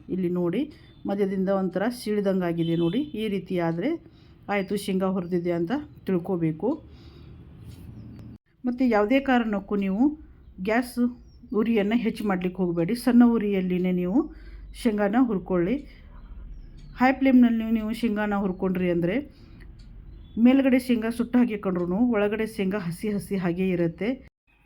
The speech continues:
ಆವಾಗ ಭಾಳ ದಿನ ಇಡ್ಲಿಕ್ಕಾಗಲ್ಲ. ಅದಕ್ಕೋಸ್ಕರ ನೀವು ಸಣ್ಣ ಉರಿಯಲ್ಲಿನೇ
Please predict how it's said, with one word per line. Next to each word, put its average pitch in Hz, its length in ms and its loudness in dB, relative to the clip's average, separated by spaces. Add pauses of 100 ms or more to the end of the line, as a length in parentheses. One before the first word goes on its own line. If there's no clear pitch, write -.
(180)
ಆವಾಗ 247 320 4
ಭಾಳ 220 280 0
ದಿನ 208 200 -2 (220)
ಇಡ್ಲಿಕ್ಕಾಗಲ್ಲ. 185 680 0 (800)
ಅದಕ್ಕೋಸ್ಕರ 196 520 -4 (240)
ನೀವು 226 180 -2
ಸಣ್ಣ 226 280 0
ಉರಿಯಲ್ಲಿನೇ 185 800 0